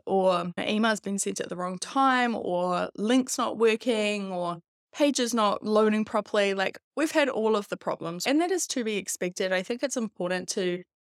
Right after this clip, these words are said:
just have that expectation, like, "Okay, well, probably some things are gonna go wrong, and that's okay. That is out of my control." But I do think that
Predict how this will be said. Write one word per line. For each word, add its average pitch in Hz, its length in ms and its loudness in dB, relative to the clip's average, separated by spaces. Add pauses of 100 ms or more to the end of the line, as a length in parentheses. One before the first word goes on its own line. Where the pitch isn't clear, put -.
(160)
just 320 180 -2
have 302 140 2
that 285 180 0
expectation, 208 720 -2
like, 165 320 0
"Okay, 226 240 0
well, 220 240 -4
probably 262 460 -2
some 254 240 -2
things 208 260 -2
are 208 80 -2
gonna 196 180 -4
go 185 140 -2
wrong, 175 420 -4
and 226 200 0
that's 196 260 0
okay. 156 560 -4
That 208 140 2
is 208 200 -2
out 185 160 -2
of 175 120 -4
my 175 160 -6
control." - 500 -6 (180)
But 202 300 2 (100)
I 220 140 2
do 214 320 2
think 190 380 -2
that 170 240 0